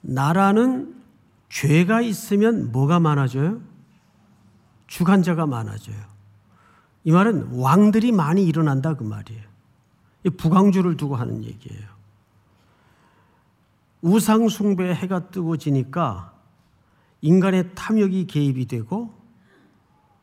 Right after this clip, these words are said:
창조적인 생명의 냄새가 드러나질 않습니다. 그러니까 계속 썩은 죽음의 그림자가 정권을 떠나지 않아요.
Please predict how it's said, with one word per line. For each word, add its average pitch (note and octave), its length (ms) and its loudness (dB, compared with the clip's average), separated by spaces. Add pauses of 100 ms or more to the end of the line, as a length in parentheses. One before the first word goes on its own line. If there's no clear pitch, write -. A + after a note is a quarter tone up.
(160)
창조적인 B3 720 0
생명의 C4 540 0
냄새가 F3 640 -2 (720)
드러나질 E3 520 2
않습니다. A2+ 600 -12 (480)
그러니까 B3+ 320 -2
계속 A#3 880 -4
썩은 B3+ 580 -2 (440)
죽음의 G3 440 0
그림자가 D#3+ 680 -2 (240)
정권을 G3+ 720 0 (280)
떠나지 F#3 360 -2
않아요. C3 340 -6